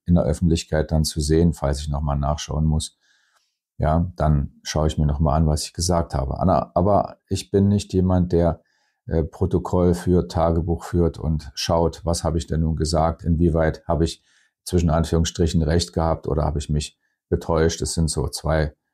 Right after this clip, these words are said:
ein, zwei Videos vielleicht. Und das mit Alice Weidel, das fällt mir immer wieder ein, wo ich gesagt hatte, und also wirklich, ich weiß, oder mein, meine Emotionen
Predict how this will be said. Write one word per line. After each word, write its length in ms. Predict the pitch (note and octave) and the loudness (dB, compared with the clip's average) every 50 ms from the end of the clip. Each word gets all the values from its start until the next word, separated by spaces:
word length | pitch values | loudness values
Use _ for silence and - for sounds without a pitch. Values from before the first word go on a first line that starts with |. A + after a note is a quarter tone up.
| _ _ _ _ _ _ _ _ - | _ _ _ _ _ _ _ _ -10
ein, 160 | - - - | -6 -6 -6
zwei 320 | - - - D2 D#2 D#2 | -6 -4 -2 0 2 2
Videos 380 | D#2 E2+ D#2+ F2 E2+ E2 - - | 2 2 2 2 0 0 -2 -2
vielleicht. 480 | - E2 D#2 D#2 D2+ D2+ D2+ - - | -2 0 0 2 2 0 0 -2 -6
Und 160 | - - C#2 - | -12 -10 -8 -6
das 220 | - - - - - _ _ _ _ - | -6 -6 -8 -10 -14 _ _ _ _ -2
mit 200 | F2 F2 E2+ E2+ | 0 0 2 2
Alice 340 | E2 F2 F2+ F2 F2 - - | 2 4 4 2 2 0 0
Weidel, 340 | D#2 D#2+ E2+ F2 F2 E2+ D#2+ | 0 2 4 4 4 2 2
das 160 | F2 D#2+ - | 0 -2 -2
fällt 240 | - E2 D#2+ D#2 - | 0 0 0 0 0
mir 80 | D#2+ | 0
immer 240 | C2+ E2 E2+ E2 D#2+ | 0 0 0 2 2
wieder 220 | E2 D#2 D2+ D2 | 2 2 0 0
ein, 340 | D2 D#2+ E2 E2+ E2+ F2 - _ _ - - - _ _ _ _ _ - | 0 0 2 0 0 -2 -6 _ _ -20 -20 -20 _ _ _ _ _ -2
wo 120 | F2+ E2+ | 0 0
ich 100 | D#2+ - | 2 2
gesagt 400 | - E2+ D#2 E2+ E2 D#2 - - | 0 0 2 2 0 0 -2 -2
hatte, 340 | E2 D2+ - D#2 D#2 C#2+ G1+ | -2 0 0 0 0 0 0
und 200 | - D#2 D2 B1+ | 0 0 -2 -2
also 260 | - C2+ D#2+ D2+ C#2 | 0 0 0 0 0
wirklich, 440 | C#2+ D#2 - - E2+ D#2 D2 - - | -2 -2 -2 0 0 -2 -2 -4 -12
ich 180 | - - - - | -14 -12 -8 -4
weiß, 220 | E2+ F2 E2 - | -4 -4 -4 -4
oder 220 | - D#2+ D#2 D2+ D2+ | -6 -4 -2 -2 0
mein, 260 | D#2+ E2 E2+ D#2+ D#2 | 0 2 2 2 2
meine 260 | D#2+ D#2 D#2 D#2 - | 2 2 0 0 0
Emotionen 800 | - E2+ F2 E2 D2+ - - D#2 D#2+ F2 F2+ F2 D#2 D2 - - | 2 2 4 2 2 0 0 2 2 4 4 4 2 2 -2 -6